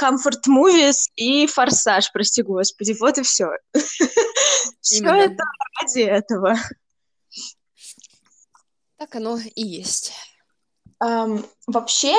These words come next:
Speaker 1: ну, я, наверное, думаю, что стоит, э, э, н-, начать с такого,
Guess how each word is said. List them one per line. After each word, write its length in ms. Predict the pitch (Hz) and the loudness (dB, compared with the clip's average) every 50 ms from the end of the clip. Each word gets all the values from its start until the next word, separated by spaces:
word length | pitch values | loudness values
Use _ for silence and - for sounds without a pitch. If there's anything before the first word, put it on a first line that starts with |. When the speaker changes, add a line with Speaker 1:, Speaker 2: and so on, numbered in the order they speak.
| 480 - - | 2 2 4
Speaker 1:
ну, 160 | 240 285 262 269 - - - | 4 4 4 2 0 -4 0
я, 220 | 226 254 254 277 | 2 4 4 4
наверное, 500 | 330 320 294 240 240 254 262 269 262 247 | 4 4 4 6 6 6 6 6 6 6
думаю, 320 | 208 240 254 269 277 247 | 8 8 8 8 8 6
что 180 | 247 - - 233 | 4 2 0 -4
стоит, 480 | 220 - - 233 233 240 247 240 240 - - | -4 0 2 4 4 4 4 2 -2 -2 2
э, 140 | 220 214 214 | 2 2 2
э, 40 | 214 - - | 0 0 2
н-, 240 | 208 208 208 202 - | 2 4 4 4 4
начать 420 | 214 220 233 233 - 254 240 247 | 4 4 4 4 4 2 2 2
с 80 | - - | 0 0
такого, 640 | - 208 214 - 220 214 214 202 196 190 185 185 | -2 -2 0 2 4 4 4 4 4 2 2 0